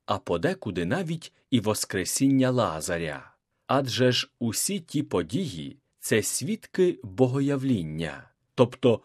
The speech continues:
об'явлення Господа Бога людям.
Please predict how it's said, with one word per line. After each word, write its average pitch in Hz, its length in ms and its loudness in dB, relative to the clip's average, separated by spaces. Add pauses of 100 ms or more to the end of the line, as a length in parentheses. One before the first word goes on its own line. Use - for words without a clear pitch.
об'явлення 98 840 0
Господа 85 600 -2
Бога 131 680 -2
людям. 80 800 -6